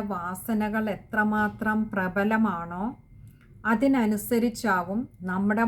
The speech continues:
മുന്നിൽ വരുന്ന ഓരോ സാഹചര്യത്തെയും ഓരോ വ്യക്തിയെയും നമ്മൾ വിലയിരുത്തുന്നത്. ഇവിടെ ധുന്ധുലിയുടെ ഉള്ളിലെ ദുർവാസനകൾ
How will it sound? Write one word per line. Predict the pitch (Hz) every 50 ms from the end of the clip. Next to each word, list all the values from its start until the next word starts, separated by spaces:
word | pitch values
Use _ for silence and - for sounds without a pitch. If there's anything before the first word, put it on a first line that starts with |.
| 220 202
മുന്നിൽ | 196 185 190 196 208 214 214 208
വരുന്ന | 208 202 202 196 202 214 233 226 - - 180 180
ഓരോ | 185 196 202 208 214 214 208 214 - -
സാഹചര്യത്തെയും | 208 180 185 190 196 196 254 262 233 226 233 208 208 214 202 202 202 - - 196 180 180 180 180 175 190 214 254 - - - - - - - - - - - - - - - - - - - - - - - - - - - - - - - - - - - 202 220
ഓരോ | 240 240 254 254 247 214 185 180 202
വ്യക്തിയെയും | 208 202 202 - - - - 277 277 269 247 220 202 185 175 180 185 185 196 240 285 - - - - - - - - - 185
നമ്മൾ | 185 190 190 196 202 202 196 196
വിലയിരുത്തുന്നത്. | 185 180 185 196 202 202 190 - 165 - - - 160 151 - 87 - - - - - - - - - - - - - - - - - - 196
ഇവിടെ | 185 226 220 247 240 208 196 214 247 269 - - - - - - - - - - - - - - - - - - - - - - -
ധുന്ധുലിയുടെ | 220 220 220 233 233 262 262 247 262 262 262 240 262 262 277 - -
ഉള്ളിലെ | 214 220 226 226 233 233 233 233 240 247 269 302 - - - - - - - - _ _ - - - - - - - - - - -
ദുർവാസനകൾ | 180 170 233 247 269 294 285 277 285 247 240 240 226 226 - - 220 208 202 196 185 185 202 190